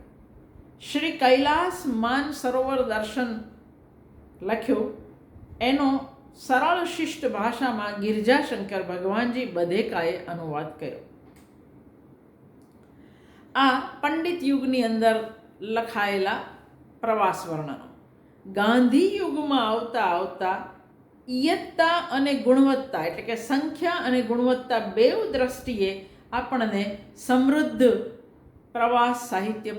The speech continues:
પ્રાપ્ત થયું. કેટલાક પ્રવાસ ગ્રંથો તો કલાત્મક અને તેથી આસ્વાદ્ય છે. પ્રવાસ સાહિત્યના ઉત્તમ પ્રવાસ લેખક એટલે આ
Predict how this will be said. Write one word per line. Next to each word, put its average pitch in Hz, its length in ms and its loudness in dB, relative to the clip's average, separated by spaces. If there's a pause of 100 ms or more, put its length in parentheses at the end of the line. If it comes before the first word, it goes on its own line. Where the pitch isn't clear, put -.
પ્રાપ્ત 185 420 -6 (460)
થયું. 190 260 -2 (880)
કેટલાક 311 420 0
પ્રવાસ 302 480 0
ગ્રંથો 277 480 -2
તો 330 160 -4
કલાત્મક 269 640 -2 (100)
અને 240 200 -2
તેથી 269 380 -4
આસ્વાદ્ય 233 720 -4
છે. - 100 -12 (600)
પ્રવાસ 302 420 2
સાહિત્યના 269 640 0 (100)
ઉત્તમ 370 560 -4
પ્રવાસ 262 500 2
લેખક 226 320 0 (240)
એટલે 196 320 -8 (540)
આ 240 120 4